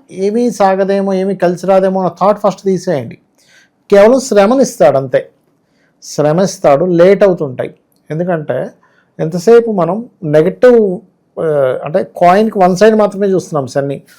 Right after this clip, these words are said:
కాయిన్కి రెండో సైడ్, సైడ్ కనుక మనకు తెలుస్తే అరే ఆయనే మొత్తం నడిపిస్తున్నాడే అనిపిస్తుంది. ఎందుకంటే జాబ్ ఇచ్చేవాడు ఆయనే అండి,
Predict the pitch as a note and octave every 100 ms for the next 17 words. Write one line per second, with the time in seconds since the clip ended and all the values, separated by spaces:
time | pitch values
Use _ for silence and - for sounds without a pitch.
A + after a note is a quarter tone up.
0 | _ _ - D3 F3 G#3+ G3+ D#3 E3 G3+
1 | A#3 - F#3 D#3 D#3 - - D3+ E3+ F3+
2 | F3 D3+ C3 C#3 D#3 - D#3 F3 - C#3+
3 | D#3 G#3 A3 F#3 G3 F3+ F3 E3+ F3 E3+
4 | E3 D3 C3 - - _ _ _ _ _
5 | _ _ _ _ _ D3+ F3 G#3 G#3 B2+
6 | C3 D3 G3 F3 G#3 F3+ D3 D3+ C3+ C3
7 | -